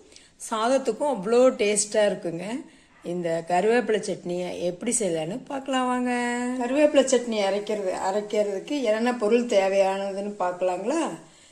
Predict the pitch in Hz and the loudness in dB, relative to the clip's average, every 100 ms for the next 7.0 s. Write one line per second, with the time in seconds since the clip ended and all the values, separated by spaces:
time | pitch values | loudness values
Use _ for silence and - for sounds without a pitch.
0 | _ - 196 196 190 196 202 185 202 233 | _ -6 -2 0 2 2 2 4 4 2
1 | 233 240 240 233 214 226 226 208 180 165 | 2 2 2 2 4 4 4 4 4 0
2 | 160 - 180 170 214 208 190 165 175 165 | -4 -8 -10 -4 -2 0 -2 -4 -8 -8
3 | 160 156 170 302 370 - _ _ _ _ | -6 -6 -4 -4 -6 -12 _ _ _ _
4 | _ 208 208 196 220 233 233 247 226 220 | _ -2 0 0 0 0 2 2 2 0
5 | 214 233 226 226 - 247 247 233 208 196 | 2 2 2 0 2 2 4 2 4 2
6 | 220 302 226 214 226 196 185 170 233 | 2 0 0 -2 -2 -2 -4 -6 -2